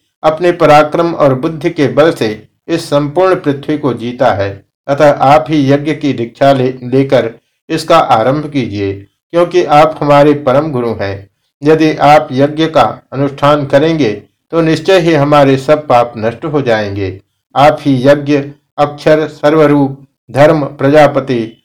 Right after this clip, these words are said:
और संपूर्ण भूतों की गति हैं, ऐसी मेरी निश्चित धारणा है।" श्री कृष्ण ने कहा, "महाराज, यह कथन आपके ही योग्य है। मेरा तो ऐसा विश्वास है कि आप ही संपूर्ण प्राणियों को सहारा देने वाले हैं,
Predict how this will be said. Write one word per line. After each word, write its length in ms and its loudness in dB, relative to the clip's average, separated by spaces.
और 180 4
संपूर्ण 540 -2
भूतों 440 -2
की 160 -8
गति 340 -6
हैं, 380 -8
ऐसी 300 0
मेरी 340 0
निश्चित 440 -8
धारणा 420 0
है।" 360 -6
श्री 160 2
कृष्ण 300 -2
ने 100 0
कहा, 280 0
"महाराज, 500 2
यह 180 4
कथन 340 2
आपके 460 2
ही 180 0
योग्य 320 0
है। 480 -4
मेरा 280 2
तो 280 0
ऐसा 300 2
विश्वास 520 2
है 160 -2
कि 140 -6
आप 300 2
ही 140 -2
संपूर्ण 500 -2
प्राणियों 500 0
को 180 -6
सहारा 440 2
देने 280 -2
वाले 240 0
हैं, 320 -10